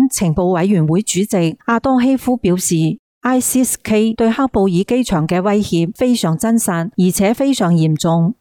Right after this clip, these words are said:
isis K對我哋嘅飛機、我哋嘅人員以及聚集喺機場周圍嘅人嚟講，係一個非常真實嘅風險。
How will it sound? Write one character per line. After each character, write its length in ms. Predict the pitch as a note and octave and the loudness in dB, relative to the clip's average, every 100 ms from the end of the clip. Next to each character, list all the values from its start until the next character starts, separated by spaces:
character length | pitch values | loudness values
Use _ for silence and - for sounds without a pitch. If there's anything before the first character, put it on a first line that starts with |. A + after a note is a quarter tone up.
| _ _ - | _ _ -4
isis 520 | B3+ B3+ - B3 - | -2 0 0 0 -2
K 220 | - A#3 | -2 -2
對 180 | A#3+ F#3+ | 0 0
我 220 | F#3+ F3 | 2 0
哋 140 | F3+ E3 | 0 0
嘅 120 | F3+ | 0
飛 240 | - G#3+ | 0 0
機、 320 | G#3 G#3+ G#3 A3 - | 0 0 -2 -2 -2
我 200 | G#3+ A3+ | 0 0
哋 140 | F#3+ | 0
嘅 180 | G#3 G3+ | 0 0
人 240 | E3 D3 | 2 2
員 300 | D3 D3+ D#3 - | 2 0 -2 -2
以 160 | G#3 A#3+ | -2 0
及 100 | A3 - | -2 -2
聚 220 | G3+ G3 | -2 -2
集 80 | F#3+ | -2
喺 480 | F3+ F3 F3 G#3 C4 | -4 -2 0 0 -2
機 160 | C4+ C4 | -2 -2
場 200 | F#3+ E3 | 0 0
周 220 | A#3 A#3+ | 0 2
圍 180 | G3+ D#3 | 0 0
嘅 160 | F3+ | 0
人 220 | F3+ D3+ | 0 0
嚟 160 | D#3 D3+ | 0 0
講， 380 | E3 D3+ E3 A3+ - _ - | -2 0 2 0 -2 _ -6
係 140 | G3+ | -2
一 160 | F#3+ A#3 | 0 0
個 180 | - G3+ | 0 -2
非 240 | F#3 C4 | 0 0
常 240 | B3+ F#3 D#3+ | 0 0 -2
真 180 | A#3 A#3+ | 0 0
實 200 | - E3+ | 0 -2
嘅 160 | F3+ | -2
風 240 | F3+ G#3 G#3+ | 0 0 0
險。 380 | D#3+ D#3+ F#3 | 2 2 0